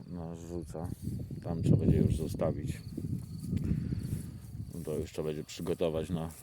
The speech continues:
na przyszły rok lepiej. Się pokosi te łąki moje, co pozostawały. I przywiozę sobie to sianko tutaj, porozkładam elegancko na zimę.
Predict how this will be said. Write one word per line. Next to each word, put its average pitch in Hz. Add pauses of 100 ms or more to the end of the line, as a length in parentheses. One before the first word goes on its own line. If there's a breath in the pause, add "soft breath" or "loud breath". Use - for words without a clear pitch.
(120)
na 87
przyszły -
rok 85
lepiej. 90 (1300 loud breath)
Się -
pokosi 80
te 82
łąki 80
moje, 78
co -
pozostawały. 78 (2000 loud breath)
I -
przywiozę 92
sobie 76
to -
sianko -
tutaj, -
porozkładam 82
elegancko 82
na 78
zimę. 76